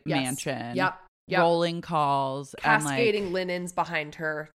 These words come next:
Speaker 1: Gorgeous.
Speaker 2: Yeah, just blowing in the breeze
Speaker 1: Yeah.
Speaker 2: with, like, huge banana palm leaves. Like, it's
Speaker 1: Absolutely.
Speaker 2: so lush and green.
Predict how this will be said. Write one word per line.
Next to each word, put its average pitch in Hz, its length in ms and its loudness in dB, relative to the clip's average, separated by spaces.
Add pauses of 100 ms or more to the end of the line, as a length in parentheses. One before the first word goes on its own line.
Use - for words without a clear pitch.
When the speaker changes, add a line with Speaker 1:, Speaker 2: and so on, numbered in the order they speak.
Speaker 1:
Gorgeous. 160 360 -4
Speaker 2:
Yeah, 147 380 4
just 170 320 -8
blowing 190 480 -2
in 190 100 -4
the 175 80 -4
breeze 156 440 -8
Speaker 1:
Yeah. 156 80 4
Speaker 2:
with, 151 100 -4
like, 147 140 -4
huge 190 580 -4
banana 151 480 0
palm 147 460 -2
leaves. 135 320 -4
Like, 160 180 -4
it's 165 60 -6
Speaker 1:
Absolutely. 165 180 -6
Speaker 2:
so 156 260 0
lush 147 440 0
and 156 180 -4
green. 139 560 -2